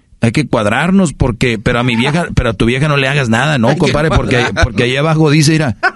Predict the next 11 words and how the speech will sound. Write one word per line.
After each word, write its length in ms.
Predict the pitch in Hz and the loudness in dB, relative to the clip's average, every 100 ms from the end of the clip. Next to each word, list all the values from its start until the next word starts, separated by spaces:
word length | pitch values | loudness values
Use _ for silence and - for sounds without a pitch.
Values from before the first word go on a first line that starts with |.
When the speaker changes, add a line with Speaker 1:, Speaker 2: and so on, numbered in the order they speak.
| 285 - 127 | -4 -6 -6
Speaker 1:
que 80 | 123 | -2
ella 140 | 131 | -2
es 120 | 135 - | 0 0
pobre." 240 | 127 135 113 - | 0 0 -2 -2
Ey, 140 | 92 - _ - - - - _ _ | -4 -4 _ -20 -20 -20 -20 _ _
¿qué 120 | - | -2
onda, 360 | 120 131 127 117 | 2 4 2 2
brody? 520 | 113 120 117 107 85 - - - _ - | 2 2 2 2 0 -2 -10 -18 _ -4
Speaker 2:
Hay 160 | 247 196 | -2 -2
que 160 | 202 | -4
cuadrarnos. 1000 | 180 160 156 175 - - - 180 185 - | -2 0 0 -2 -6 -4 -4 -4 -4 -4